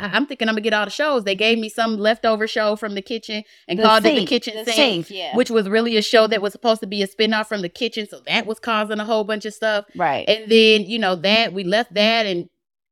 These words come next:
Speaker 1: I, d-, I just was doing judging and, and hosting and judging and hosting.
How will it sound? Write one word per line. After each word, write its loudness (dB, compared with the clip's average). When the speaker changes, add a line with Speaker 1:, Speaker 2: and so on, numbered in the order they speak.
Speaker 1:
I, 4
d-, -6
I 2
just -6
was -12
doing -4
judging 0
and, -6
and 0
hosting -2
and -10
judging -4
and -10
hosting. -16